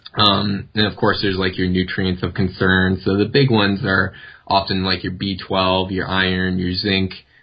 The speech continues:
your calcium, protein, vitamin D, iodine, um, things of the sort. So I think it's definitely possible for athletes at all levels of the sport to see healthful benefits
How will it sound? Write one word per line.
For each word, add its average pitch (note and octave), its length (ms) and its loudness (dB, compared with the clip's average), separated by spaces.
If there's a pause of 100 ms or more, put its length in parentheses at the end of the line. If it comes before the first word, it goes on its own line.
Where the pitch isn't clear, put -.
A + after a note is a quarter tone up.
(140)
your - 100 -8
calcium, F#2 1080 -2 (200)
protein, G2 800 0
vitamin F#2 400 0
D, F#2 520 2 (120)
iodine, F#2 1000 0 (320)
um, F2+ 360 2
things F2+ 200 2
of F#2 80 0
the F2+ 240 2
sort. F2+ 400 0 (260)
So A2 220 0
I G#2+ 200 0
think F3 160 -4
it's G#2+ 220 -4
definitely G#2 480 -6
possible F#2 560 -6
for F2 140 -4
athletes F#2 480 -2
at E2+ 100 -4
all F#2 340 0
levels G2+ 720 0
of G2+ 180 -6
the F#2+ 100 0
sport A2 760 0
to G#2 160 2
see F#2 680 2 (340)
healthful G#2 520 0
benefits G2 760 -2